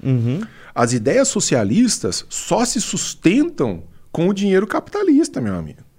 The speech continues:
Speaker 2: Então, assim, é, é aquele
Speaker 1: Uhum.
Speaker 2: negócio assim, socialista de, de iPhone.
Speaker 1: É.
Speaker 2: Então, assim, "Ah, nossa, mas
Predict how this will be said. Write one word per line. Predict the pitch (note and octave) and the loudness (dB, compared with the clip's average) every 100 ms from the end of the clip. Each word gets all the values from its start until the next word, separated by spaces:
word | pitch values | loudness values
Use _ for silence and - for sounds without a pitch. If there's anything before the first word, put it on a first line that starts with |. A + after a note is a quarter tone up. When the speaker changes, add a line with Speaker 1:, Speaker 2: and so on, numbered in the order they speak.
| _ | _
Speaker 2:
Então, | A2+ A2 F#3 | -6 0 0
assim, | A#3+ - A#2+ F2+ - - - - | -2 -4 -4 -6 -14 -20 -20 -10
é, | A2+ A2+ G#2+ | -4 -2 0
é | |
aquele | A2+ D3+ | 0 2
Speaker 1:
Uhum. | C#3+ | 2
Speaker 2:
negócio | C3 C3 A#2+ | 2 2 0
assim, | A2+ | -6
socialista | A2 A#2 C3+ A2 G2+ B2+ A#2+ - A2 | -4 -2 2 2 4 2 2 0 -2
de, | F#2+ G#2 | -2 -4
de | F#2+ A2 | 0 0
iPhone. | F#2+ - F3 D#3 F#2 E2 - - | -2 -2 2 2 0 -4 -10 0
Speaker 1:
É. | A#2 A#2 G#2 | 2 4 4
Speaker 2:
Então, | F#2+ | 2
assim, | G4 A#3 | 0 0
"Ah, | F3 G3 G#3+ G#3 | 2 4 4 2
nossa, | G3+ A3 G#3 F#3 | 0 -2 -2 -2
mas | F3 D#3+ | -2 -4